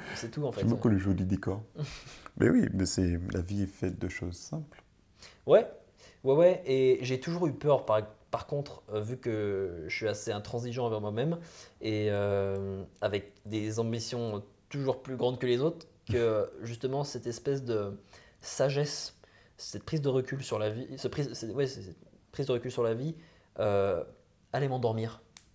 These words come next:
Speaker 1: Parce que je, c'est très bizarre, je, j'ai pas encore résolu la, la question dans ma tête, mais j'ai l'impression que c'est parce qu'on est en, en, en, pas en, soit en danger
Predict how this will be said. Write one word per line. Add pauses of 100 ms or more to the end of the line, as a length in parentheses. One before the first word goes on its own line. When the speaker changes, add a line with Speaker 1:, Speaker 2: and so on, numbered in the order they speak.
(500)
Speaker 1:
Parce
que (160)
je, (920)
c'est
très
bizarre,
je,
j'ai
pas
encore
résolu
la,
la
question
dans
ma
tête,
mais (1200)
j'ai
l'impression
que
c'est (640)
parce
qu'on
est
en, (540)
en, (300)
en,
pas
en,
soit
en
danger